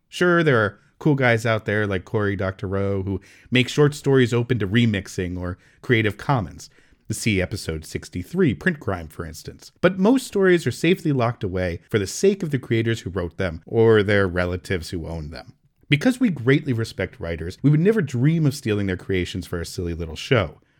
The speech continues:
So we have to look for stories in the public domain, which means almost anything published in nineteen twenty-three or before, or anything in which the copyright has lapsed. There is, of course, no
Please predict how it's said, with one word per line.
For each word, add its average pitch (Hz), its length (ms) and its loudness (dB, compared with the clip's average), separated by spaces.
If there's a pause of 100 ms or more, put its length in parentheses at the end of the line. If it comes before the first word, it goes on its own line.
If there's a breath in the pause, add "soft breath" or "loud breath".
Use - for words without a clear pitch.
(160)
So - 120 -2
we 233 120 4
have 226 180 2
to - 80 -2
look 170 160 0
for 156 120 0
stories 110 420 0
in 101 60 -4
the 98 60 -6
public 98 460 -6
domain, 85 560 -6 (100)
which - 200 -2
means 147 220 4 (120)
almost 214 380 4
anything 107 320 0
published 98 340 -4
in 95 60 -4
nineteen 90 340 -4
twenty-three 95 460 -6
or 85 80 -6
before, 104 600 -2
or 160 140 2
anything 233 300 2
in 196 60 -2
which 180 160 -4
the 175 60 -8
copyright 131 440 -2
has 95 180 -8
lapsed. 82 580 -12 (120)
There 127 120 -2
is, 160 220 0
of 127 100 -2
course, 107 360 -4
no 202 220 -6